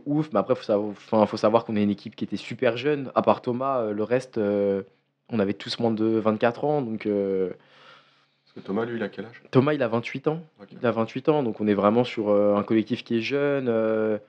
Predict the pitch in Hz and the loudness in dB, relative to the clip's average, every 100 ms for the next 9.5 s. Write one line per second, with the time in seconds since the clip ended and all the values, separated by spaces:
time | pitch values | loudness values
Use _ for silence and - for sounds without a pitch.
0 | _ _ _ _ _ _ _ _ 113 113 | _ _ _ _ _ _ _ _ -4 -2
1 | 110 120 117 _ 135 131 113 113 110 110 | 0 -2 -6 _ -2 -2 0 0 0 0
2 | 110 110 110 107 107 104 104 107 110 107 | 0 0 0 0 -2 0 0 0 0 -2
3 | 104 107 107 107 107 120 117 107 - 131 | 0 -2 0 0 2 2 0 -10 -4 0
4 | 135 127 113 104 104 101 101 104 104 104 | 2 2 0 0 2 2 0 0 0 0
5 | 101 95 104 - - - _ _ _ _ | 0 0 -2 -6 -12 -16 _ _ _ _
6 | _ _ _ _ - 117 110 107 123 - | _ _ _ _ -6 -2 -2 2 0 0
7 | 113 110 110 110 107 - 107 110 120 - | -6 -4 0 0 -2 -6 -10 -2 -2 0
8 | 104 107 113 113 117 _ _ _ _ - | -2 -2 -8 -12 -16 _ _ _ _ -20
9 | - 113 - 120 | -4 -4 0 -4